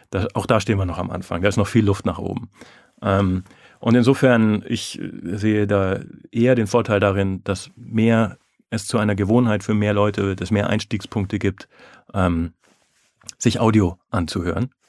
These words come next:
gesprochenes Audio. Ähm, und also deswegen haben wir uns jetzt auch,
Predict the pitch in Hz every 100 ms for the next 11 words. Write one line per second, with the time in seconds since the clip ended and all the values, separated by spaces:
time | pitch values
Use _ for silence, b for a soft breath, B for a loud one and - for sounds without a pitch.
0 | _ _ - - - 98 87 85 90 113
1 | B B B B B B - 117 98 95
2 | 95 - - - - - 107 104 - -
3 | 120 117 104 98 98 104 104 98 - 104
4 | 101